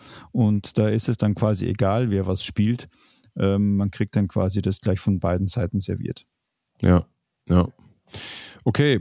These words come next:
Speaker 2: ja, ich würde sagen, wir machen für heute erstmal einen Deckel drauf, ähm, auch wenn wir das ein oder andere Thema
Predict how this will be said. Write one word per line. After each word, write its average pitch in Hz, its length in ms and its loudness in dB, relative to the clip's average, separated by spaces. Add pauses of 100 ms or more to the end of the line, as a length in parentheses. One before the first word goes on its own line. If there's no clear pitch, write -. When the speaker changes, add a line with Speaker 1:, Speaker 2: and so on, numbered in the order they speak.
Speaker 2:
ja, 120 160 2
ich 143 160 0
würde 156 160 6
sagen, 117 360 2
wir 117 80 4
machen 127 240 4
für 117 100 4
heute 127 160 4
erstmal 110 300 4
einen 98 80 2
Deckel 110 180 2
drauf, 135 600 0
ähm, 101 760 4 (300)
auch - 180 0
wenn 107 120 4
wir 98 80 6
das 95 120 4
ein 104 180 2
oder 101 120 4
andere 101 200 2
Thema 101 440 4